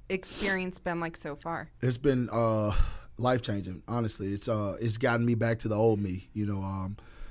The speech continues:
Speaker 2: they had labeled me the contract killer for a while, and that guy went away the last two fights, you know, with all the stuff I was dealing with. But now I found that again. I found myself again. I found my passion for the sport again. Um, you know, I'm training. And then being away from home, it gives you an extra added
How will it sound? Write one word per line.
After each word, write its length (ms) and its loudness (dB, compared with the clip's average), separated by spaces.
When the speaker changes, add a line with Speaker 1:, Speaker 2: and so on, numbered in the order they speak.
Speaker 2:
they 160 4
had 120 6
labeled 300 4
me 80 4
the 120 0
contract 460 -2
killer 280 4
for 160 -2
a 40 2
while, 300 -2
and 120 -2
that 180 -2
guy 200 2
went 200 2
away 340 2
the 80 -2
last 300 0
two 120 -2
fights, 460 -2
you 60 0
know, 120 -2
with 240 -2
all 140 0
the 80 0
stuff 260 0
I 120 4
was 140 4
dealing 300 6
with. 240 4
But 100 0
now 220 4
I 100 4
found 380 2
that 120 -4
again. 280 -4
I 80 -2
found 260 0
myself 420 2
again. 280 0
I 60 0
found 260 -2
my 100 -2
passion 400 12
for 140 -2
the 80 -2
sport 320 4
again. 520 2
Um, 460 -4
you 140 0
know, 280 -2
I'm 120 -2
training. 500 2
And 140 0
then 160 4
being 240 6
away 220 6
from 160 0
home, 260 4
it 80 2
gives 200 4
you 100 4
an 80 0
extra 340 0
added 280 -2